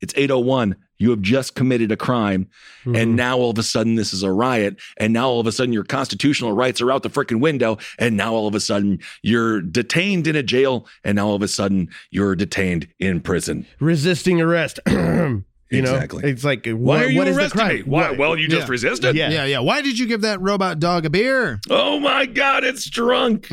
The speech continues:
Speaker 3: <laughs>
Speaker 1: And of course, that's the whole other thing when you're, uh, when you're held captive by a robot dog, it won't be so cute. This is according to A C L U lobbyist Gary Daniels.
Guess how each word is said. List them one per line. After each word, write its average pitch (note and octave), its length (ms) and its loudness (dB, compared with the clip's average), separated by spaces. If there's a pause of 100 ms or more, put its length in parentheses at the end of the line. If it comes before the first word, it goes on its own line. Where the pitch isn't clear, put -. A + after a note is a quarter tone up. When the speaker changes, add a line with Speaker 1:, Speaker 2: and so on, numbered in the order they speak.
(360)
Speaker 3:
<laughs> - 400 -8
Speaker 1:
And G#2 180 0
of F2+ 100 -8
course, F#2+ 320 0
that's F2 260 -4
the F#2 120 -4
whole F#2 220 0
other E2 200 0
thing D#2+ 240 -6
when E2+ 120 0
you're, F2 300 -2
uh, F2 140 -12 (680)
when G#2+ 140 2
you're G#2+ 120 0
held G2+ 200 -2
captive G2 560 -4 (580)
by F#2 160 0
a F#2 60 2
robot G#2 460 2
dog, F#2 500 0
it F#2+ 180 0
won't G2+ 380 -2
be E2+ 360 2 (160)
so - 340 -2
cute. - 380 0
This C3 160 0
is A2+ 100 0
according A2 300 0
to G#2 160 0
A A2+ 140 2
C A2 200 -2
L G2+ 100 2
U G#2+ 160 2
lobbyist A2 580 0 (180)
Gary A2 240 0
Daniels. G2+ 720 -2